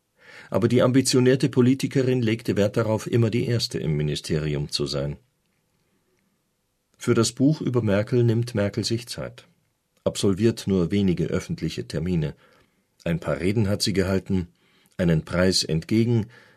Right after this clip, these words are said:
einen Juryvorsitz übernommen. Als Königin Elisabeth die Zweite starb, trug sich Merkel in der britischen Botschaft ins Kondolenzbuch ein. Auf dem Regal in ihrem Büro steht ein Foto mit ihr und der Queen.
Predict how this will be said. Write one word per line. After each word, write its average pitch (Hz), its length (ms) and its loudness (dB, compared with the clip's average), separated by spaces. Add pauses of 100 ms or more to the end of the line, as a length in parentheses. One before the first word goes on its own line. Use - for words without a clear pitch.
einen 71 400 -2
Juryvorsitz 85 1080 0
übernommen. 62 560 -2 (1040)
Als 92 280 0
Königin 120 380 4
Elisabeth 120 560 0
die 110 80 -8
Zweite 101 380 -2
starb, 101 400 -4 (460)
trug 104 240 -2
sich - 200 -2
Merkel 95 380 2
in 98 140 2
der 87 120 2
britischen 95 520 -2
Botschaft 87 500 0
ins 92 260 -2
Kondolenzbuch 98 840 -4
ein. 64 280 -8 (1900)
Auf 98 140 0
dem 107 160 0
Regal 98 480 2
in 135 160 0
ihrem 101 280 -2
Büro 85 440 0 (460)
steht - 280 -4
ein 92 140 0
Foto 85 400 0
mit 65 240 -10
ihr 67 340 -4
und - 140 -12
der - 100 -8
Queen. 71 400 -10